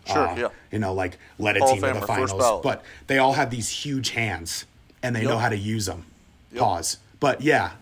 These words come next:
Speaker 2: like, it was,
Speaker 1: <laughs>
Speaker 2: like, it, I'm just, I'm, like, so proud of all these guys. Like, I was, I was thinking this morning, like, if, if, like, there was an anime show written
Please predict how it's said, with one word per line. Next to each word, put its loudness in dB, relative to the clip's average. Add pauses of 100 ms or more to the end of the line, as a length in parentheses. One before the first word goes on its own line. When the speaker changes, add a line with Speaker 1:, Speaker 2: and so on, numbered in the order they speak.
Speaker 2:
like, -2
it 6
was, 2 (120)
Speaker 1:
<laughs> -12
Speaker 2:
like, -4 (160)
it, -4 (580)
I'm 2
just, -2 (400)
I'm, 4
like, 2
so 0
proud 4
of 0
all 0
these -4
guys. -6
Like, -6 (420)
I 6
was, 2 (300)
I -6
was -2
thinking 2
this -2
morning, 0
like, -4 (480)
if, 0 (180)
if, -4
like, -4
there 4
was 8
an -2 (180)
anime 0
show -2 (640)
written -4